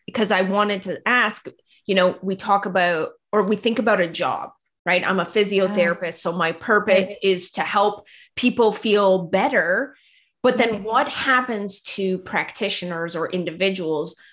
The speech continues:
Speaker 1: when they still wanna help people, but not in that particular job setting, right? Or
Speaker 2: Right.
Speaker 1: and people s-, start to feel like, "Well, am, am I losing my purpose, or what do I,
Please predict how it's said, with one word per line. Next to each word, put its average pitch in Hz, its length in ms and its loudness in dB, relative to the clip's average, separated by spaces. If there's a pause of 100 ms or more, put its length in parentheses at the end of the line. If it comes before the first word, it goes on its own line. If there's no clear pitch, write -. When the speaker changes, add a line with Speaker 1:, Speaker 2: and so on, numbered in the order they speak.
(140)
Speaker 1:
when 180 500 0 (140)
they 185 640 2 (580)
still - 380 0
wanna 262 280 2
help 311 440 -4
people, 202 400 -6
but 190 260 0
not 220 640 -2 (460)
in 233 200 0
that 208 280 -2
particular 180 1040 -4 (380)
job 190 340 2
setting, 151 560 -6
right? 180 380 2
Or 185 220 2
Speaker 2:
Right. 190 280 -8 (160)
Speaker 1:
and 226 120 -4 (220)
people 220 320 -2
s-, - 260 -6 (420)
start - 540 -2
to 196 200 -4
feel 190 280 0
like, 165 200 0
"Well, 180 200 2
am, 160 160 -4
am 185 120 0
I 165 100 0
losing 202 440 -4
my 180 240 -4 (320)
purpose, 190 440 0
or 185 100 0
what 185 160 0
do 208 180 2
I, 185 320 2